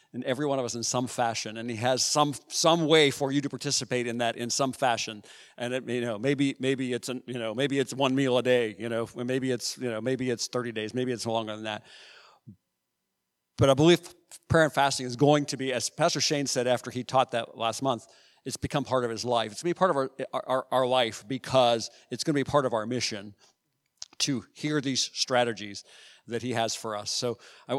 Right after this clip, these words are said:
really wanna challenge you, uh, in, in that and, and encourage you. If, if you don't know how to begin, just ask,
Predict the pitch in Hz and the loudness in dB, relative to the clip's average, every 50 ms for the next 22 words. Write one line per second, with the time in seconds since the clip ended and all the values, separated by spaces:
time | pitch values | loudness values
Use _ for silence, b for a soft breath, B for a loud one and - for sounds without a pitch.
0 | - - 151 139 147 160 165 160 151 143 135 127 - - 143 131 131 131 117 107 | -6 -6 -6 -2 0 2 2 4 4 4 2 2 2 2 2 4 4 2 0 -2
1 | 113 113 104 B B B B B B - 117 120 123 120 - - 131 127 - 131 | -4 -8 -8 B B B B B B 2 4 4 4 2 2 0 -2 -2 -2 -2
2 | 135 131 127 123 120 117 120 123 127 131 131 - - 147 139 139 - - 175 208 | -2 0 0 0 0 -2 -4 -8 -10 -10 -10 -6 -2 0 0 4 6 8 8 8
3 | 196 180 160 131 - 127 123 110 101 - - - 120 - 160 156 - - 147 156 | 8 6 4 2 0 -2 -4 -4 -6 -8 -8 -10 -8 -6 -4 -6 -2 -2 -2 -2
4 | 147 120 180 190 220 202 185 160 170 180 170 160 151 139 170 175 160 143 160 - | 2 4 4 4 4 4 2 2 2 4 4 2 2 2 2 2 2 0 -2 -2
5 | - - 151 143 - - | 0 0 0 0 -2 -4